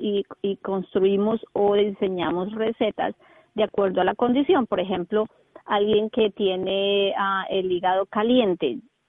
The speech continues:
Muchas personas me dicen, "Ah, el hígado caliente", y yo, "Ya". O sea, no está el hígado caliente, caliente, pero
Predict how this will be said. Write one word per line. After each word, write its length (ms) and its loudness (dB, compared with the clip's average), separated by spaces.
Muchas 300 -2
personas 260 -4
me 120 0
dicen, 200 -4
"Ah, 220 2
el 120 2
hígado 260 2
caliente", 520 0
y 100 0
yo, 240 -6
"Ya". 280 0
O 60 -8
sea, 160 0
no 140 0
está 280 0
el 100 2
hígado 260 2
caliente, 580 -2
caliente, 380 -2
pero 200 -2